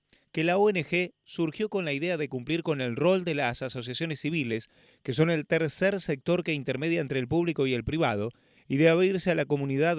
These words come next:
luego de la pandemia. Durante la misma, habían organizado charlas con especialistas de distintos temas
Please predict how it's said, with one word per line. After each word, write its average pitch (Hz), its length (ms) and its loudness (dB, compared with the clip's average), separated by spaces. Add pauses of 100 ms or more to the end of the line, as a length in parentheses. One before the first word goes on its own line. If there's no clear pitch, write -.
luego 156 260 4
de 143 80 4
la 131 100 2
pandemia. 113 500 -4 (380)
Durante 113 260 -4
la 104 80 -2
misma, 147 360 -2 (220)
habían 151 320 0
organizado 147 580 0
charlas 165 400 -2
con 143 140 -4
especialistas 139 680 -4
de 127 120 -6
distintos 135 440 -6
temas 165 360 -2